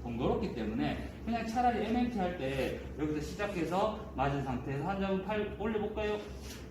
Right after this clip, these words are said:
이렇게 해서 끝까지, 끝까지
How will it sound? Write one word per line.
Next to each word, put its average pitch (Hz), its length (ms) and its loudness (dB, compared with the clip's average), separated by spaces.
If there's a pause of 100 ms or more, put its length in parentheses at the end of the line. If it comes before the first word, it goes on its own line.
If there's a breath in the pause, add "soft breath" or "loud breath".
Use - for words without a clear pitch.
(140)
이렇게 170 480 0
해서 226 400 0 (400)
끝까지, 202 440 0
끝까지 214 580 -2